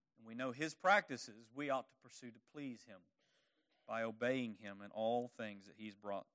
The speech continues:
to our attention in his word. So though God was faithful to Israel, and Israel was not faithful to him,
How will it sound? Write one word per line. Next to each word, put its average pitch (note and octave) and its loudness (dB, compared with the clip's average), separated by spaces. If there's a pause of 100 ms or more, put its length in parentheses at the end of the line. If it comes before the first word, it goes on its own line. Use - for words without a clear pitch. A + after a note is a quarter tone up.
(360)
to A2 -6
our G#2 0
attention G#2 -10
in F#2+ -16
his F#2+ -20
word. F#2 -18 (840)
So A#2+ -6
though D3 10
God F3 12
was C#3+ 2
faithful E3 4
to D#3+ 6
Israel, B2 2
and B2 0
Israel C3 0
was B2 -4
not C3 0
faithful C3+ -4
to A#2 -10
him, A2 -6